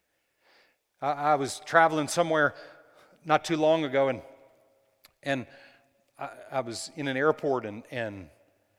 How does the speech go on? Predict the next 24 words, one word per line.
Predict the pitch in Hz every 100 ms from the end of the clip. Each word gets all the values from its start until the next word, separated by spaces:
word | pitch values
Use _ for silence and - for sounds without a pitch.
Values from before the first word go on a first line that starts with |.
| _ _ _ _ _ _ _ _ _ _ _ _ _ _ _ _
there | 127
was | 123
somebody | - 170 170 147 127 139 -
sitting | - 180 160 135 127
next | 170 - -
to | 123
me, | 127 139 -
and, | 127 120
and, | 139 127 107 - - - - _
and | 135 131 _
all | 143 156
of | 160
a | 135
sudden, | - 220 226 - 92 156 180 - _ _ _ _ _ _ _ _ _
the | 113
Spirit | - - - 190 208
of | 143
God | 147 147 143
inside | 139 123 - 170 190 147
of | 95
me | 85 80 98 131 _ _ _ _ _ _ _ _ _ _ _ _ _ _ _ _ -
made | 131 165 156
me | 160
aware | 147 127 156 196 165 117 143 151